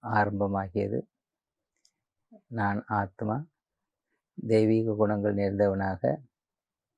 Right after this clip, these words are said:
பரந்தாமம் என்கின்ற என்னுடைய வீட்டிலிருந்து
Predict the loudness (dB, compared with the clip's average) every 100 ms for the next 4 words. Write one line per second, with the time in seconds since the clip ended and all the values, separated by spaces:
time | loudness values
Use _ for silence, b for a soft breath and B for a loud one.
0 | B B _ _ 2 2 2 0 0 -2
1 | -4 -4 -2 -2 0 0 0 -2 -2 -2
2 | -2 -4 -4 -4 -2 -2